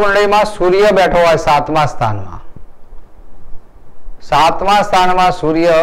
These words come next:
અશુભ થઈને બેઠો હોય તો પણ વિવાહમાં વિલંબ થતો હોય છે. ઘણીવાર સૂર્યની સામે શનિ હોય તો પણ લગ્ન જીવન બગડતું હોય છે અને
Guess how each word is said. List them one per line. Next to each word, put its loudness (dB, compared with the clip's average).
અશુભ -2
થઈને 0
બેઠો -2
હોય 2
તો 2
પણ 2
વિવાહમાં 0
વિલંબ -2
થતો -8
હોય -10
છે. -16
ઘણીવાર 4
સૂર્યની 2
સામે 2
શનિ 2
હોય 4
તો 2
પણ 2
લગ્ન 2
જીવન 2
બગડતું 0
હોય -6
છે -10
અને 2